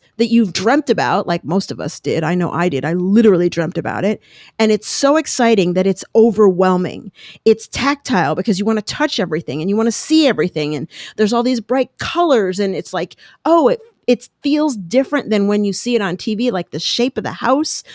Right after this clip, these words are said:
I don't know how to describe it, the way they film it. And then when you're there, I'm like, "Oh,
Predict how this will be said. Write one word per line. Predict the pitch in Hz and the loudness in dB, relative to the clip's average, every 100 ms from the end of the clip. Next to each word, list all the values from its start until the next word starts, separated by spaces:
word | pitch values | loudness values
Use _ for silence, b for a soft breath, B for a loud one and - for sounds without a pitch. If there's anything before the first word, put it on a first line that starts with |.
| B - | B -2
I | |
don't | 226 | 0
know | 208 | 0
how | 202 | -2
to | 151 | -4
describe | 151 - - 226 240 233 | -6 -8 -6 0 2 2
it, | 240 b b b - | 0 b b b -2
the | |
way | 185 220 247 | 2 4 4
they | 226 | 4
film | 208 - 240 247 | 0 0 2 4
it. | 254 - | 2 0
And | 196 | 0
then | 190 | 2
when | 185 180 | 2 2
you're | 165 | 0
there, | 175 220 254 156 | 2 2 2 2
I'm | 190 | 0
like, | 180 147 - | -2 -4 -4
"Oh, | 262 349 381 98 - | -2 0 0 -2 -6